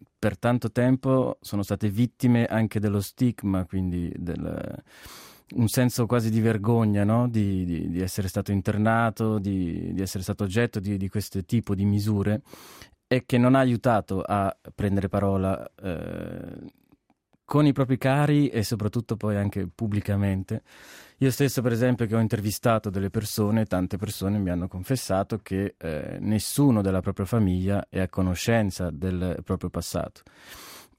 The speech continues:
E, eh, se pensiamo anche a figure pubbliche più, più famose nel nostro cantone, come per esempio Sergio De Vecchi, ehm,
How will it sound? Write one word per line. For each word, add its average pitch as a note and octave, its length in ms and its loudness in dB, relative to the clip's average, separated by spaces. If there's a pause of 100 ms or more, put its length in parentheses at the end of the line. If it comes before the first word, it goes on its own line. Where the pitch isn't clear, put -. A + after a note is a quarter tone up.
E, G#2 360 0
eh, F2+ 360 0
se F#2+ 140 -6
pensiamo G#2 440 0
anche G2+ 300 2
a G2+ 120 2
figure G2+ 400 -2
pubbliche G2 460 -2
più, G2 520 -2
più F#2 140 -6
famose G#2+ 560 2
nel G#2 180 2
nostro G2+ 260 -2
cantone, A2 560 2
come G2 200 -2
per F2 80 -6
esempio F#2 260 -2
Sergio G2 320 0
De F#2+ 140 0
Vecchi, F#2+ 580 0
ehm, - 500 -8